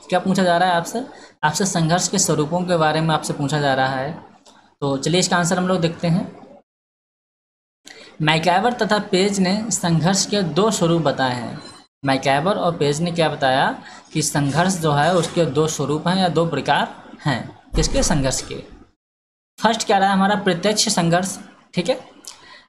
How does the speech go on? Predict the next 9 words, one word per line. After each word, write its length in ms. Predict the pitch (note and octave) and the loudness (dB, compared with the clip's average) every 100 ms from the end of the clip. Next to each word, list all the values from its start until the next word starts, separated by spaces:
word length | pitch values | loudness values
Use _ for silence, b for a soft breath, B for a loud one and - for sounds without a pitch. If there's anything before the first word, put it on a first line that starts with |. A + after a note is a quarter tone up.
| _ | _
व्यक्ति, 880 | C#3+ B2 B2 F3+ F#3 - C4+ D4 B3 - - - _ _ _ _ _ _ D#3+ | -6 -2 0 0 -2 -2 0 2 0 -6 -18 -20 _ _ _ _ _ _ -6
व्यक्ति 580 | C3 D#3+ F#3+ - C4+ | -2 0 -2 -2 0
और 280 | B3+ F#3+ G#3 | 2 2 2
समूह, 680 | G3 - - E3+ E3 F#3+ B3+ - - - _ _ | 0 0 0 2 4 2 0 -4 -18 -20 _ _
समूह 420 | - E3+ D#3+ A3+ A3 | -2 0 2 2 2
के 60 | |
मध्य 300 | F3 E3+ E3 | 2 2 2
होने 280 | D3 D3 D#3+ | 0 2 2
वाला 420 | D3 B2+ B2+ D#3+ | 2 2 2 -2